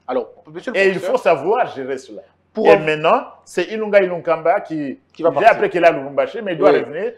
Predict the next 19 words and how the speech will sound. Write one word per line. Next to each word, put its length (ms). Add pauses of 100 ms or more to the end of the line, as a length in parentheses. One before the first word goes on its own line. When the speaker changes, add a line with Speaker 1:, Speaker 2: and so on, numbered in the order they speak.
(120)
Speaker 1:
Je 100
Speaker 2:
Il 140
va 220
payer 240
les 120
pots 200
cassés. 400
Speaker 1:
Je 120
voudrais 320
qu'on 160
aille 140
méthodiquement 640
pour 160
que 80
les 40
gens 120
comprennent. 420
Speaker 2:
Oui. 320
Speaker 1:
Professeur, 480